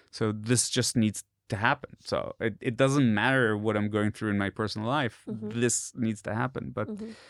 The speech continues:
Speaker 1: many times there's that kind of combination of, of, um, of incentives. Uh, venture is really weird around incentives, uh, and, and that's not spoken enough, right? Um, just to give you a kind of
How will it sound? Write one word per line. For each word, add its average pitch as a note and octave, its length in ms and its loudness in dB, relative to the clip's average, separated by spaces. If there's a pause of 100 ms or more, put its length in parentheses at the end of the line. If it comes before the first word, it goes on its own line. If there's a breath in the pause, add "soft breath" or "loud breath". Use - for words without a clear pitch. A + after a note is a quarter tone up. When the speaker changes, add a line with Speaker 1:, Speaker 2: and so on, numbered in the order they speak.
(300 loud breath)
Speaker 1:
many C#3 220 6
times E3+ 240 4
there's A#2 200 2
that G#2+ 240 2
kind A#2 180 2
of - 200 -6 (1400 loud breath)
combination A2+ 840 4
of, G2+ 340 -2
of, - 360 -4
um, G2 500 -2 (920)
of G2+ 340 -6 (200)
incentives. G#2 880 -2
Uh, A2+ 140 0
venture E3+ 380 2
is A2 200 -2
really A#2 380 4
weird G#2 340 2
around F#2+ 300 0
incentives, - 640 -8 (140)
uh, A2+ 60 -4
and, A2+ 340 0
and A#2+ 160 0
that's C3+ 180 0
not C3 180 -2
spoken G2+ 840 -4
enough, - 580 -4 (640 soft breath)
right? G#2 340 0
Um, A2 280 0 (160)
just A2+ 240 0 (140)
to A#2+ 80 0
give A#2+ 200 2
you B2 100 6
a - 20 2
kind A2+ 160 0
of G2+ 100 -6